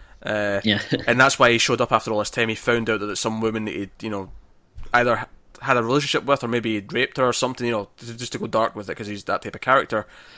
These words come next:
Speaker 1: And he
Speaker 2: Yeah.
Speaker 1: found out that she existed, and that's why he's shown up after all this time, because he found out.
Speaker 2: Yeah, I, I think it's just one of those things where, uh, again, when I,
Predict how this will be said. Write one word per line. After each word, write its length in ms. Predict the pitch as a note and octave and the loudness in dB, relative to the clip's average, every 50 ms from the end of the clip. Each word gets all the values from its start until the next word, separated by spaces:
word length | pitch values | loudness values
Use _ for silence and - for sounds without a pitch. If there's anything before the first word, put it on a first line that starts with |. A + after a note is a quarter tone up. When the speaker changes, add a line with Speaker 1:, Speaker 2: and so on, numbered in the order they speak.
| - - - - - - - - | -20 -20 -20 -20 -20 -14 0 2
Speaker 1:
And 100 | B2+ C3 | 2 2
he 60 | B2+ | 4
Speaker 2:
Yeah. 60 | - | 4
Speaker 1:
found 220 | - C3+ C#3 C3 | 4 4 6 6
out 100 | C3 C3 | 4 4
that 60 | A#2+ A#2+ | 2 0
she 140 | - B2+ A#2 | 0 0 0
existed, 440 | G#2+ A#2 A#2 B2+ B2+ - - A2+ G#2+ | -2 -2 -2 -4 -2 -2 -6 -4 0
and 80 | A2 | 0
that's 180 | A2 A2+ - - | 0 0 2 0
why 140 | A2 G#2 G#2 | 0 0 0
he's 80 | G2+ | 0
shown 200 | - - A2 G2+ | -2 -4 -4 -4
up 140 | A2 - - | -4 -4 -4
after 220 | G#2+ - - A2 | -4 -4 -2 -4
all 100 | G#2 G2+ | -4 -4
this 140 | G2+ F#2+ - - | -4 -6 -8 -6
time, 280 | - A#2 G#2 G2+ F#2+ | -6 -6 -6 -6 -8
because 200 | G2 - - A2+ | -10 -12 -8 -8
he 60 | A#2 | -8
found 320 | G#2+ - G#2+ G#2 G2 G2 G2+ | -6 -4 -4 -4 -2 -2 -2
out. 160 | G2+ G2 - - D4 D#4 D#3+ D#3+ - - - _ _ _ _ _ _ _ _ _ _ _ - _ | -2 -2 -4 -4 -6 -6 -8 -8 -12 -16 -20 _ _ _ _ _ _ _ _ _ _ _ -8 _
Speaker 2:
Yeah, 260 | - C3 C3+ B2+ C3 B2+ - - - | 2 2 4 4 2 0 -2 -4 -4
I, 240 | C3+ - C#3+ C3 B2+ - | 0 2 2 0 0 0
I 100 | A2+ C3+ | -2 -2
think 160 | - G3 F3+ F3+ | -2 -2 -2 -2
it's 160 | D#3 - - | -2 -4 -4
just 180 | A#2 - - | -6 -6 -6
one 120 | - A2+ A2+ | -4 -2 -2
of 60 | G#2 | 0
those 220 | G#2 G#2 G2+ - | 0 -2 -2 -2
things 300 | - F#2+ F#2+ G2+ G2 - G#2+ | -4 -4 -4 -4 -6 -4 0
where, 500 | G2+ G2 F#2+ F#2 F#2 F2+ F2+ F2 F2 - - | 0 2 4 4 4 4 2 2 0 0 0
uh, 120 | A2 C3 B2+ - - - | 0 0 0 -4 -6 -4
again, 320 | - B2 A#2 B2 A#2+ A#2 | -4 -2 0 0 0 2
when 100 | A2+ G#2+ | 2 2
I, 120 | G#2+ G#2 | 2 0